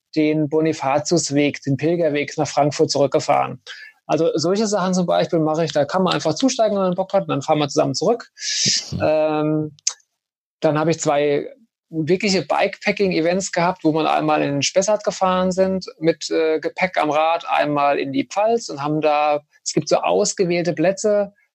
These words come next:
Speaker 1: Trekkingplätze, die man buchen kann. Da darf man tatsächlich Feuer im Wald machen und auf diesem Feuer auch grillen. Und da gibt es nicht sehr viele. Und, ähm, wie gesagt, die kann man, äh, buchen. Und da hatte ich jeweils einen in der Pfalz, einen im Spessart gebucht. Und da sind wir da hingeradelt.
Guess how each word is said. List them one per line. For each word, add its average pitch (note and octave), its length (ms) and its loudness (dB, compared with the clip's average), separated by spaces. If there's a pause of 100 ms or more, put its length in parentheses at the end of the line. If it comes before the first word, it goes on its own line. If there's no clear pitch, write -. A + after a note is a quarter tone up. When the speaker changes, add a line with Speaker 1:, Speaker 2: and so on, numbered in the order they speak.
(100)
Speaker 1:
Trekkingplätze, F#3+ 760 0
die D#3+ 100 4
man C#3+ 260 -2
buchen A3 460 0
kann. G3+ 340 0
Da D#3 80 4
darf D3+ 240 -2
man E3+ 140 2
tatsächlich E3 540 0
Feuer G3 540 0
im D#3 180 -4
Wald D#3+ 320 0
machen F3+ 280 0
und D#3 160 0
auf D3+ 120 2
diesem C#3+ 220 0
Feuer D#3 300 0
auch C3+ 180 -2
grillen. B3 600 -2 (440)
Und D3 100 -2
da D3 100 4
gibt D#3+ 180 -4
es - 140 0
nicht F3 160 2
sehr D#3+ 160 2
viele. C4 420 0 (300)
Und, D#3+ 360 0
ähm, D3 480 0
wie D3+ 160 0
gesagt, E3+ 300 0
die D#3+ 60 0
kann D#3 160 2
man, D3+ 280 0
äh, D3 240 2 (140)
buchen. G3 460 0
Und D3+ 160 -2
da D3 120 2
hatte D#3 160 0
ich D#3+ 100 -4
jeweils D3 380 2
einen C3+ 200 0
in C3+ 40 -4
der C3+ 80 -2
Pfalz, F3+ 340 0
einen C3+ 200 -6
im C3 160 -4
Spessart F3 360 0
gebucht. E3+ 380 -2
Und C#3 80 -10
da C#3 80 -6
sind D3 140 0
wir C#3+ 60 -2
da C#3+ 60 2
hingeradelt. F3 680 0